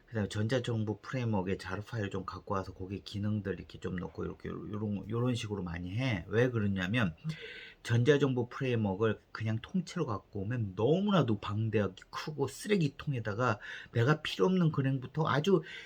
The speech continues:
거기다 너무 많이 들어가고 이게, 아, 완전 쓰레기통이었거든. 요번에 내가 했댔잖아. 내 그 있는 애가 그 지가 피엘이라고 막 설치고 했는데 걔가 조금 실력이 없어. 게으르고. <laughs> 여하튼.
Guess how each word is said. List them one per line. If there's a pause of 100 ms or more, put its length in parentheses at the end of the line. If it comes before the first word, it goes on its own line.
(160)
거기다
너무
많이
들어가고
이게,
아, (840)
완전
쓰레기통이었거든. (840)
요번에
내가
했댔잖아.
내
그
있는
애가
그 (360)
지가
피엘이라고
막
설치고
했는데
걔가 (1000)
조금
실력이
없어.
게으르고.
<laughs>
여하튼.